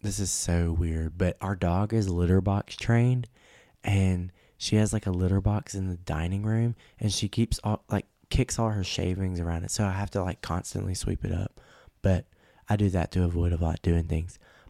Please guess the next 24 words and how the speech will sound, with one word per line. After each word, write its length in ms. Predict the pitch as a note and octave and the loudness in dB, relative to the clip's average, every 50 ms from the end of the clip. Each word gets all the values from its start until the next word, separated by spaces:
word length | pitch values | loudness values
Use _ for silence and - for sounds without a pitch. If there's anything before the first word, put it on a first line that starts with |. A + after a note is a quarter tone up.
| _ _ - | _ _ 8
But 280 | D#3 D3 - - - _ _ _ _ _ - | 8 8 8 6 0 _ _ _ _ _ 2
like 220 | C3+ C#3 C3+ - B2+ | 4 4 4 4 4
Leighton 260 | B2 B2+ A#2+ - A2+ | 2 2 2 2 0
said 240 | G#2 - A#2 A2 G#2 | 0 2 4 6 6
earlier, 380 | G#2 A2 A2 G#2+ G#2 G#2 G2+ | 6 6 6 6 6 6 6
like, 260 | G2+ G#2 G2 - - - _ _ _ _ _ _ - | 4 4 2 0 -2 -10 _ _ _ _ _ _ -8
how 160 | - G#2+ G#2+ G2+ - | -2 2 2 2 2
isolation 600 | G2 G#2 G2+ - - G2 G2 F#2+ - - G2 F#2 | 2 0 0 0 0 0 0 0 0 -2 -4 -4
kills, 440 | - - G2+ F#2 F#2 F#2 F2+ - - _ _ | -2 0 0 2 2 2 0 -2 -6 _ _
I 120 | - G#2+ | -4 -2
think 180 | G2+ A2+ A2 F#2+ | 0 0 0 0
that's, 180 | G#2+ G#2 F2 G2 | 0 0 2 2
like, 200 | G2 - - _ - - _ _ _ _ _ - | 0 0 -2 _ -14 -20 _ _ _ _ _ -14
so 1040 | - - - - - - A2+ A2 A2 A2 G#2+ G#2+ G#2 G#2 G#2 G#2 G2+ G2+ G2+ G2 F#2+ - | -12 -10 -8 -4 0 4 6 6 6 8 8 8 8 8 8 8 6 6 4 2 0 -2
true. 580 | - - G2+ G2 G2 F#2+ F#2+ F#2+ F#2 F#2 F#2 F#2+ | -2 0 2 2 4 4 2 2 2 2 2 0
And, 240 | F#2 F#2+ F2+ - - _ _ _ _ _ _ - | 0 -2 -2 -6 -10 _ _ _ _ _ _ -2
like, 220 | G#2 G2 - - _ _ - | -2 -2 -4 -6 _ _ 0
I 140 | A2 B2 B2+ | 2 2 4
know 220 | B2 A#2 A#2 A2+ | 4 6 6 6
it 100 | A2 - | 4 2
from, 260 | - A2 G#2+ G2+ G2 | 2 0 0 0 0
like, 240 | F#2+ F#2 F#2+ - - _ _ - | 0 -2 -2 -4 -8 _ _ -10
experience 720 | - F2+ - - - - F2 F2+ F2+ F#2 F2+ E2 - - - | -8 -6 -4 -6 -2 0 2 2 2 2 0 -2 -4 -8 -6
because 500 | - F2+ F2 - F2+ F2 E2+ - - | -4 -4 -4 -2 -2 -2 -2 -4 -6